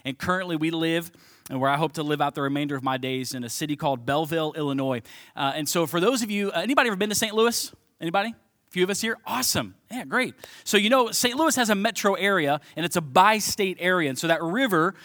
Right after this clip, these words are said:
divides us. And so what Saint Louis did is kind of drew a circle, and it takes in what's called the Metro East, the furthest west point of Illinois, the Metro East. So if you draw a circle and come across the river, we exist right there in the Metro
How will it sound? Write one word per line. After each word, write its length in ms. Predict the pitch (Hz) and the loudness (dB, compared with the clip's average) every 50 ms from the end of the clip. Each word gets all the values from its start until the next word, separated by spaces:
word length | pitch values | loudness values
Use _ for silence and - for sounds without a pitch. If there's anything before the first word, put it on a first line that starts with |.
| - - _ | -20 -14 _
divides 500 | - 160 165 156 190 214 220 226 214 156 | -2 0 2 4 6 6 6 4 2 0
us. 280 | 147 135 139 143 - - | -2 -2 -2 -2 -2 -4
And 100 | 156 147 | -6 -4
so 140 | - 175 165 | -2 0 0
what 160 | 165 170 165 | 0 0 -2
Saint 240 | - - 202 214 202 | -2 -4 -4 -4 -2
Louis 180 | 208 202 190 | -2 -2 -2
did 160 | - - 185 175 | 0 -2 -4 -4
is 80 | 175 | -4
kind 140 | - 185 165 | -6 -8 -8
of 60 | 147 143 | -6 -4
drew 120 | 170 170 | -4 -2
a 60 | 160 | -2
circle, 500 | - - - 185 185 - - 151 156 160 - - - - - | -2 -2 -2 -2 -2 -2 -2 -4 -4 -4 -8 -16 -16 -10 -6
and 100 | 147 160 | -6 -4
it 80 | 156 | -4
takes 300 | - - 202 208 - - | -4 -4 -4 -2 -2 -2
in 80 | 214 185 | -2 -2
what's 160 | 190 196 - | -4 -6 -4
called 240 | - - 190 180 170 | 0 0 2 2 2
the 80 | 156 | 0
Metro 720 | 147 147 147 170 220 226 - - - 226 214 208 202 190 - - _ - | -2 -2 0 0 -2 -2 -2 -4 -4 -2 0 0 0 -2 -4 -6 _ -12
East, 720 | 202 208 180 131 104 - - - - - - - - - - - _ _ _ _ _ | -10 -10 -10 -8 -8 -6 -4 -2 -2 -4 -4 -6 -8 -10 -12 -12 _ _ _ _ _
the 80 | - | -12
furthest 480 | 135 - - 196 202 208 202 196 - - | -8 -6 -4 -2 -2 -2 -2 -4 -6 -6
west 380 | 151 165 180 190 185 - - - | -4 -4 -4 -4 -4 -8 -10 -8
point 400 | - 202 175 151 160 - - - _ _ _ - _ _ - | -6 -4 -4 -4 -4 -6 -12 -18 _ _ _ -20 _ _ -4
of 440 | - 147 147 147 151 151 151 143 143 - | 0 0 2 2 2 0 -2 -4 -6 -8
Illinois, 400 | 170 170 180 165 151 143 147 143 - - - _ _ | -6 -6 -4 -2 -2 -2 -4 -6 -8 -16 -20 _ _
the 140 | - 143 143 | -4 -2 -2
Metro 440 | 143 160 208 214 - - - 202 175 - | 0 0 -2 -2 -2 -2 -4 -4 -4 -4
East. 240 | 190 185 139 - - | -8 -8 -6 -6 -4
So 80 | 160 | -4
if 100 | 151 - | -4 -6
you 60 | 214 | -6
draw 180 | 202 214 214 190 | -4 -2 -2 0
a 60 | 175 | 0
circle 380 | - - 202 202 - 180 160 165 | -2 -2 -2 -4 -2 -2 -4 -4
and 60 | 156 | -4
come 140 | - 175 175 | -4 -6 -6
across 300 | 175 - 180 170 165 - | -2 0 0 0 0 -2
the 80 | 165 | -2
river, 280 | 156 160 151 147 139 131 - _ _ _ _ _ _ _ _ _ _ _ _ _ _ - - - _ | -2 -2 -2 -2 -4 -8 -10 _ _ _ _ _ _ _ _ _ _ _ _ _ _ -20 -20 -20 _
we 200 | - 139 147 165 | -6 -2 -2 -2
exist 360 | 170 156 135 135 160 147 - | -2 -2 -4 -4 -4 -4 -4
right 240 | - 147 143 151 147 | -2 0 -2 -2 -2
there 200 | - 151 147 147 | -4 -6 -6 -6
in 180 | - 151 143 139 | -6 -8 -6 -6
the 80 | 139 | -6
Metro 720 | 127 127 135 143 143 - - - 139 135 131 131 127 123 | -4 -4 -6 -6 -8 -8 -8 -4 -4 -2 -2 -2 -4 -8